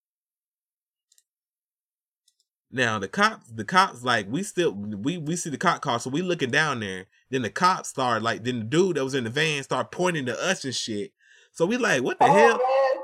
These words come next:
Speaker 1: Yeah, so we like, "Wh-, what the hell going on with that?" So then the cop was like,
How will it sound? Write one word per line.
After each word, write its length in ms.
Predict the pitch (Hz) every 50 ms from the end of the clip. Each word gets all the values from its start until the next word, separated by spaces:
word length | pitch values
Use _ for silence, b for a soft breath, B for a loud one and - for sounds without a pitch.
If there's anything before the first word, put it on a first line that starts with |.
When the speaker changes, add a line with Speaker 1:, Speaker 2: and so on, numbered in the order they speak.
| - 143
Speaker 1:
Yeah, 220 | 175 214 214 160
so 120 | - - 165
we 140 | 190 240
like, 240 | 220 208 180 151 123
"Wh-, 260 | 104 92 95 92 69
what 220 | 101 113 160 185 160
the 80 | 117
hell 160 | 131 156 175 170
going 180 | 175 175 180
on 140 | 180 175 175
with 80 | 180 185
that?" 300 | 202 196 170 123 - _
So 180 | - - 139 139
then 140 | 143 139
the 80 | 131 131
cop 340 | - - 214 214 208 - 202 220
was 180 | - - 113 123
like, 320 | 135 117 107 110 110 -